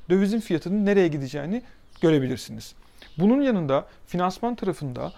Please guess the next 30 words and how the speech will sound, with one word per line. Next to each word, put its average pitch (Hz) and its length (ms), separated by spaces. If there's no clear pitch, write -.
özellikle 175 800
şu - 240
anda 143 360
gelişmekte 135 540
olan 226 180
ülkelerden 156 640
bir 147 100
portföy 190 540
çıkışı - 380
olduğunu 139 460
düşünürsek 156 520
gerek 180 260
doğrudan 170 320
yatırım 131 340
tarafında 123 540
gerek 180 360
portföy 175 340
yatırımı 127 340
tarafında 123 540
yeteri 214 260
kadar 180 320
döviz 185 280
arzının 160 480
gelmeyebileceğini 180 880
düşünebiliriz. 131 600
Bu 180 120
da 208 180
dövizi 175 380
yukarı 190 300
doğru 156 220